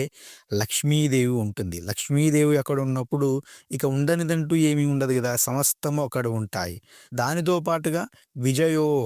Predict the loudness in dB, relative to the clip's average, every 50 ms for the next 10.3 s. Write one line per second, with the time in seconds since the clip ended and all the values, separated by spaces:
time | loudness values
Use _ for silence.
0 | -2 -2 -4 -2 -2 0 4 6 6 6 6 4 _ -4 -4 -2 0 0 0 0
1 | 0 0 0 -2 0 0 0 0 2 2 2 0 0 0 0 0 0 0 0 0
2 | 0 -2 -2 -2 -2 -4 -4 -2 -2 -2 0 0 2 2 2 2 2 0 0 -2
3 | -2 -2 0 0 0 0 0 -2 -2 0 0 0 0 0 -2 -2 -6 -14 -20 -20
4 | -20 -20 _ -10 -6 -4 -2 -2 -2 -2 0 -2 0 0 0 -2 0 2 0 2
5 | 2 0 -2 0 0 0 2 2 2 2 2 0 -4 -6 -8 -4 -4 -2 0 0
6 | 0 0 0 0 2 2 2 2 2 2 2 0 0 -2 -2 -4 _ _ _ _
7 | -8 -4 -2 -2 0 0 0 0 0 0 -2 0 0 0 0 0 0 0 2 2
8 | 2 2 2 0 0 -2 -2 -2 -2 -2 0 0 0 0 -2 -2 -2 -2 -2 -2
9 | -2 -4 -2 -4 -4 -4 -8 _ -20 -20 -20 _ -14 -6 -2 -2 0 0 0 0
10 | 2 2 2 2 2 2